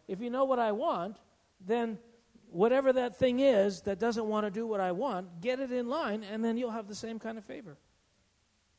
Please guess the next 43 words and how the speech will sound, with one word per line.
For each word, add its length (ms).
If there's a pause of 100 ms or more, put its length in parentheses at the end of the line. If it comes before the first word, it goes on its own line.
(220)
Yeah, 460
this 180
is 60
not 240
fair. 260
You, 240 (360)
why 120
you 160
hate 260
me 100
so 180
much? 400
You 60
know, 80
what's 180
wrong 280
with 160
you? 180
I, 240
like, 340
I, 240 (220)
I 200
gave 300
you 200
a 40
gift, 320
yeah, 100
but 100
it 80
wasn't 260
what 120
I 40
asked 340
for. 300 (2250)
So 160
God 180
is 80
actually 280
confronting 840
this 260
thing 400
within 400
Cain 460